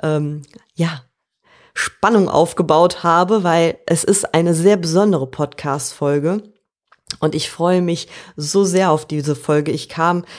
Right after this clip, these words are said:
gestern Abend, äh, von meinem Geburtstag nach Hause und hab mir einfach nur auf meinen Notizzettel geschrieben.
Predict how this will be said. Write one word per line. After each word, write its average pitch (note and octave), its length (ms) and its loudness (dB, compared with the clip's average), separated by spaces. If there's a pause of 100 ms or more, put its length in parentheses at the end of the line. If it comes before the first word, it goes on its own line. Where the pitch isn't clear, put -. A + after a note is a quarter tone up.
(160)
gestern D#3 440 0
Abend, E3+ 540 0
äh, D3+ 200 -2
von D#3 240 -4
meinem D#3 280 0
Geburtstag D#3+ 840 -2
nach C#3+ 260 -6
Hause G3 520 0 (200)
und E3 160 -2
hab E3+ 200 -4
mir D#3+ 100 0
einfach E3 300 -2
nur E3 200 -2
auf D3+ 160 -8
meinen D3+ 460 -2
Notizzettel F#3 960 -4
geschrieben. F#3 680 -2